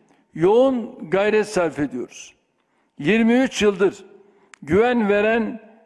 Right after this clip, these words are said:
ve erişilebilir adalet hedefimizden asla kopmadık. İki bin iki yılında dokuz bin civarında olan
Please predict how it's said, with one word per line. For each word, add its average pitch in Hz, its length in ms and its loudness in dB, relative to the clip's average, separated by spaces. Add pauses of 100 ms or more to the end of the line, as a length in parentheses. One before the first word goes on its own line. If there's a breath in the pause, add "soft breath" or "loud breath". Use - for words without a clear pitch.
ve 208 320 0
erişilebilir 214 960 0
adalet 214 500 2
hedefimizden 196 1000 0 (420 loud breath)
asla 208 400 0
kopmadık. 175 500 -4 (1200)
İki 214 280 -2
bin 233 120 2
iki 226 220 0
yılında 214 720 2 (320 loud breath)
dokuz 208 440 0
bin 220 140 2
civarında 208 640 2
olan 208 420 0